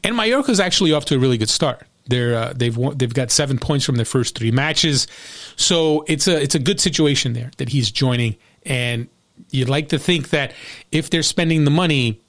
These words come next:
to bring him in, they're gonna, they're gonna give him an opportunity to play. So that, that's great. And, and guess what? La Liga, all of a sudden,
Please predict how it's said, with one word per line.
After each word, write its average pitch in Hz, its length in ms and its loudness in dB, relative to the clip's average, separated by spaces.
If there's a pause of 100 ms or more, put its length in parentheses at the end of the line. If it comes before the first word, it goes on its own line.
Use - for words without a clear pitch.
(240)
to 131 100 -2
bring 135 180 -2
him 147 140 4
in, 165 340 2 (720)
they're 131 100 0
gonna, 131 220 0
they're 139 300 -2
gonna 139 160 2
give 123 120 0
him 127 120 0
an 120 80 0
opportunity 110 400 -2
to 113 80 -10
play. 107 280 -2
So - 180 -4
that, 147 180 0
that's 143 200 0
great. 123 300 0
And, 160 160 -2
and 156 300 -4
guess 208 320 0
what? - 240 0
La 143 120 2
Liga, 170 340 2
all 175 180 0
of 175 80 0
a 175 40 2
sudden, 143 380 0